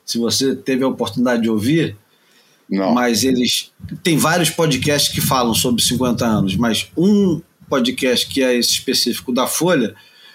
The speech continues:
Speaker 1: eles contam um pouquinho da história do álbum e conta que o, o, o Milton aluga o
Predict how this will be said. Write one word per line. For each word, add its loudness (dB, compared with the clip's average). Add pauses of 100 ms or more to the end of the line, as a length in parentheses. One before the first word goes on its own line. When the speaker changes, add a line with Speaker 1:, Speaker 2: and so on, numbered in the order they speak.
(220)
Speaker 1:
eles 0
contam 0
um 0
pouquinho 0
da 0
história 0
do 2
álbum 2 (440)
e 0
conta -2
que -2
o, 2
o, 0 (440)
o 2
Milton 2
aluga 2 (600)
o -2